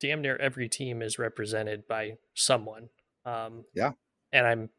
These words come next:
Speaker 1: I'm willing to bet that the majority of those people, if asked by the league, "Hey, can you provide a five-minute commentary about this derby and what it means to both sides?" And we'll throw it up and,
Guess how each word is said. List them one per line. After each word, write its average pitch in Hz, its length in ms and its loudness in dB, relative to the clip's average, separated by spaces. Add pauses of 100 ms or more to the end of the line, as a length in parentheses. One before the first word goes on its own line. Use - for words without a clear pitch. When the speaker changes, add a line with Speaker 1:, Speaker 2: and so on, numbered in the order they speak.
(320)
Speaker 1:
I'm 123 180 2
willing 135 300 4
to 131 100 -2
bet 127 280 2
that 117 140 -4
the 113 60 -4
majority 113 520 -2
of 110 80 -4
those 107 240 0
people, 117 500 -6 (540)
if 143 200 6
asked 127 380 6
by 117 140 2
the 110 120 0
league, 113 380 0 (220)
"Hey, 123 240 4
can 127 160 -6
you 123 100 -2
provide 117 400 2
a 107 320 -4 (880)
five-minute 123 540 6
commentary 110 800 -6
about 110 400 -4 (460)
this 127 180 4
derby 113 420 0
and 107 120 -4
what 107 120 -2
it 110 120 -4
means 110 320 -2
to 110 320 -4 (400)
both 110 180 0
sides?" 107 480 -4 (500)
And 107 80 -2
we'll 110 120 2
throw 113 280 0
it 110 80 0
up 107 200 -2 (420)
and, 113 300 -6